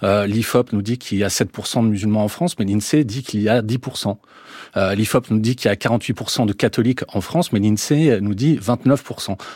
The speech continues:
Vingt-neuf pour cent, quarante-huit pour cent, évidemment, là, on est quand même sur des écarts qui sont relativement importants. Alors, les questions qui permettent d'enregistrer ces réponses sont pas, sont pas les mêmes, exactement,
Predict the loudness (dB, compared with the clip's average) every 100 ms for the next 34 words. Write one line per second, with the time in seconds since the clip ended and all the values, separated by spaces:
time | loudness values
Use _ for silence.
0 | 0 2 4 2 0 0 0 2 0 -2
1 | -6 -6 -2 0 0 2 2 2 0 0
2 | 2 2 2 -2 -2 -2 0 2 0 -2
3 | -6 0 2 2 2 2 2 2 0 -2
4 | -12 -2 2 2 4 2 2 2 4 4
5 | 0 -6 0 2 4 2 0 -2 -2 -2
6 | 0 0 0 -2 -2 -6 -6 -4 -6 -4
7 | 0 2 4 2 0 -6 -20 -10 -2 0
8 | 4 4 2